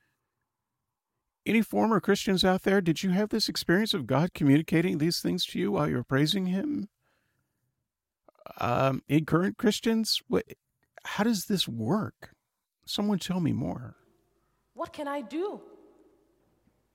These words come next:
Speaker 2: How can I make you proud?
Speaker 1: Why are we trying to make God proud? Is that, is that right?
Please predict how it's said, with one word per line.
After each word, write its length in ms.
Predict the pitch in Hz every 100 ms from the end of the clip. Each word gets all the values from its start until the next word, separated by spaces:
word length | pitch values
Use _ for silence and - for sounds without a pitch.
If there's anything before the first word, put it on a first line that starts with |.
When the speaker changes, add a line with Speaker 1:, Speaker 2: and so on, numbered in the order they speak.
| _ _ _ _ _
Speaker 2:
How 160 | - 311
can 180 | - 269
I 120 | 262
make 280 | 247 247 247
you 80 |
proud? 500 | 247 - 254 247 196 165 _ _ _ _ _ _ _ _ _ _ _ _ _ _ _ _ _
Speaker 1:
Why 320 | 135 143 196
are 80 | 208
we 120 | 196
trying 280 | - 170 160
to 60 |
make 220 | 139 139 -
God 220 | 98 104 _
proud? 640 | - 233 247 - 113 - - _ 175 _
Is 160 | - 127
that, 200 | 208 240 _ _ _ _ _ _
is 160 | - 95
that 160 | 160 226
right? 520 | 254 320 359 - -